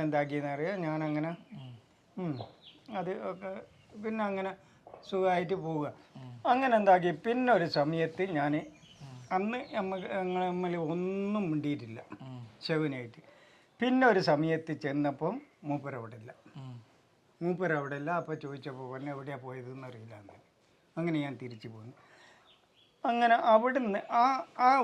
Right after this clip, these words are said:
Speaker 1: ഒരു അനുഭവം നേരിട്ടിട്ടുള്ളതായ ഒരനുഭവമാണ് അത്. അല്ലാതെ കണ്ടിട്ട് നേരിട്ട് അനുഭവങ്ങൾ ഒന്നുമില്ല.
Speaker 2: ഇതാണ്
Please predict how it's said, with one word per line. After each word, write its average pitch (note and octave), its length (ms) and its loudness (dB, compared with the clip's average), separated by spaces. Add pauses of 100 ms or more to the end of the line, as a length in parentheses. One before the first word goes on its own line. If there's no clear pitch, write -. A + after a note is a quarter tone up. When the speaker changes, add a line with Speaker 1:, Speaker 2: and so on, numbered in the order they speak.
Speaker 1:
ഒരു F3 220 4
അനുഭവം D#3 380 0 (340)
നേരിട്ടിട്ടുള്ളതായ C#3 1120 -2 (120)
ഒരനുഭവമാണ് A#2+ 800 -10
അത്. G#2+ 120 -18 (460)
അല്ലാതെ C#3+ 380 -8
കണ്ടിട്ട് C3 380 -12 (1000)
നേരിട്ട് F#3 480 0 (420)
അനുഭവങ്ങൾ D3 540 -6 (140)
ഒന്നുമില്ല. C3 420 -6 (720)
Speaker 2:
ഇതാണ് D#3 240 -4